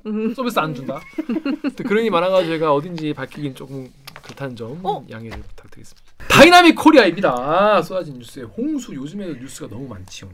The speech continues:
Speaker 2: 그런데 우리가 꼭 짚고 넘어가는 묻힌 뉴스 소개해드리는 코너죠. 묻힌 뉴스 브리브리 브리핑!
Speaker 1: 빠밤.
Speaker 2: 빠밤! 자, 첫째 코너, 첫 번째 아이템, 우리 오국정 기자 준비했습니다. 이,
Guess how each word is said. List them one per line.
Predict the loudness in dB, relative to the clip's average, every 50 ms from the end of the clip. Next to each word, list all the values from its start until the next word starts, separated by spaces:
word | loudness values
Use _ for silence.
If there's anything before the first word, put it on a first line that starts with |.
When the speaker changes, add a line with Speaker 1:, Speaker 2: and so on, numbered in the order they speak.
| -18 -20 -20
Speaker 2:
그런데 | -20 -20 -20 -14 -10 -8 -8 -8 -8 -10 -10 -12 -14 -20 -20 -20 -20 -20 -20 -20 _ -20
우리가 | -20 -18 -14
꼭 | -14 -14 -14 -14
짚고 | -20 -20 -16 -14 -12
넘어가는 | -10 -10 -10 -12 -14 -14 -14 -14
묻힌 | -12 -10 -10 -8 -8 -8
뉴스 | -10 -12 -14
소개해드리는 | -20 -20 -20 -20 -20 -20 -20 -20 -20 -20
코너죠. | -20 -20 -20 -20 -20 -20 -20 -20
묻힌 | -20 -20 -18 -16 -16 -14
뉴스 | -14 -14 -14 -16
브리브리 | -16 -18 -18 -18 -12 0 6
브리핑! | 8 8 8 8 8 6 6 6 2 -2 -12 -14 -16 -16 -20 -20 -18 -14 -10
Speaker 1:
빠밤. | -10 -10 -8 -8 -8 -8 -8 -8 -10 _ _ _ _ _ -20 -20 _ -20 -20 -20 -20 -8 2 8 10
Speaker 2:
빠밤! | 10 10 12 12 10 10 8 4 -6 _ _ _ _ -20 -20 -20 -12 -4
자, | -2 -2 -2
첫째 | -2 0 -2 -2
코너, | 2 8 8 8 8 8 4 -4 -18 -20 -20 -14
첫 | -10 -10 -8 -2
번째 | 0 4 6 6
아이템, | 6 6 4 0 0 0 -2
우리 | -6 -6 -6 -8 -8 -10 -14
오국정 | -12 -10 -8 -4 0 2 4
기자 | 4 4
준비했습니다. | 2 0 -10 -6 -2 -2 -2 -2 -2 -14 -20 -20 -20 -20 -20 -14 -8
이, | -4